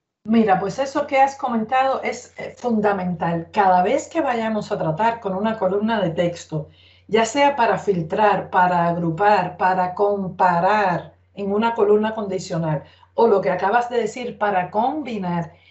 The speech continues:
siempre, siempre, siempre, siempre, siempre, siempre hay que limpiar esa columna. Esa opción que has dicho, trim, o recortar, que te quita los espacios por delante y por detrás, es fundamental.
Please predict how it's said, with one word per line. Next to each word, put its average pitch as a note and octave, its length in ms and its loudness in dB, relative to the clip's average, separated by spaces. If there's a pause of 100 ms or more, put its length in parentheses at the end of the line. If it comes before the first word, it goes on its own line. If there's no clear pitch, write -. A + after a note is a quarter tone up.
(240)
siempre, G3+ 580 -4
siempre, B3 540 -6
siempre, G#3 400 -4
siempre, G#3+ 500 -2
siempre, F3 320 -2
siempre B3 400 -2
hay G#3+ 140 0
que A3+ 120 -2
limpiar G3+ 380 0
esa G3 240 -2
columna. D#3 500 2 (240)
Esa - 300 4
opción F3+ 320 -2
que F3+ 80 -4
has E3+ 100 -2
dicho, F#3+ 340 2
trim, A#3 340 2 (680)
o G#3+ 180 6
recortar, F3+ 760 2
que B3+ 120 -4
te - 140 -6
quita G#3 280 -2
los F#3+ 160 -4
espacios G3+ 600 -4
por F3+ 200 -8
delante G3+ 500 -2
y F3 60 0
por E3+ 260 -2
detrás, E3 680 -2 (480)
es B3 500 -4
fundamental. F3 840 -2